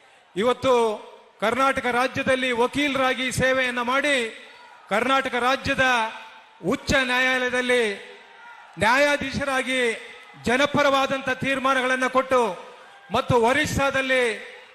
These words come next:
ರಾಜ್ಯ ಮುಖ್ಯ ನ್ಯಾಯಾಧೀಶರಾಗಿ ಜನಪರವಾದಂಥ ಒಂದು ತೀರ್ಪುಗಳನ್ನು ಕೊಟ್ಟು, ಸುಪ್ರೀಂ ಕೋರ್ಟ್ನಲ್ಲಿ ಕೂಡ ನ್ಯಾಯಾಧೀಶರಾಗಿ ಇವತ್ತು ಒಳ್ಳೆಯ ತೀರ್ಪುಗಳನ್ನು ಕೊಟ್ಟು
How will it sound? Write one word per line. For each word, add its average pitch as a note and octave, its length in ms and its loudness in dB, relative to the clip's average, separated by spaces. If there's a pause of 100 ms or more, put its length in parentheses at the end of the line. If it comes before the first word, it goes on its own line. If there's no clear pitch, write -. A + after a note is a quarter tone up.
(240)
ರಾಜ್ಯ B3+ 400 0
ಮುಖ್ಯ C4+ 340 -2 (100)
ನ್ಯಾಯಾಧೀಶರಾಗಿ B3+ 1160 -2 (420)
ಜನಪರವಾದಂಥ C4+ 840 0
ಒಂದು C4 320 -2
ತೀರ್ಪುಗಳನ್ನು B3+ 680 -4
ಕೊಟ್ಟು, C4 580 0 (480)
ಸುಪ್ರೀಂ D4 420 0
ಕೋರ್ಟ್ನಲ್ಲಿ C4+ 500 0
ಕೂಡ B3+ 160 -4 (680)
ನ್ಯಾಯಾಧೀಶರಾಗಿ B3 1200 -2 (420)
ಇವತ್ತು B3 400 0 (680)
ಒಳ್ಳೆಯ C#4 400 2
ತೀರ್ಪುಗಳನ್ನು C4+ 600 -6
ಕೊಟ್ಟು A#3+ 640 -2